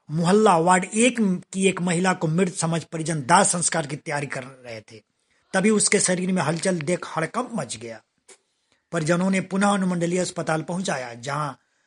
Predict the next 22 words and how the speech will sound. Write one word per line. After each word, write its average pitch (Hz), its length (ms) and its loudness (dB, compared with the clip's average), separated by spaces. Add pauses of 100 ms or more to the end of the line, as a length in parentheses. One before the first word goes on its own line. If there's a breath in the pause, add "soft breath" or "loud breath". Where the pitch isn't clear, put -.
(140)
से 165 140 -4
डॉक्टर 170 520 -2 (540)
ने 170 200 0
उसकी 175 360 0
स्थिति 170 360 -2
की 170 120 -2
गंभीरता 165 440 0
के 170 100 -4
मद्देनजर 160 420 -4
रेफर 170 320 0
कर 143 180 -4
दिया। 127 300 -12 (320)
महिला 160 240 0
के 170 100 -2
पति 175 240 -4
मुकेश 170 280 -2
प्रसाद 175 420 -2
का 180 120 0
कहना 180 320 -2
है 180 160 -2
कि 180 120 -6
उस, - 240 -4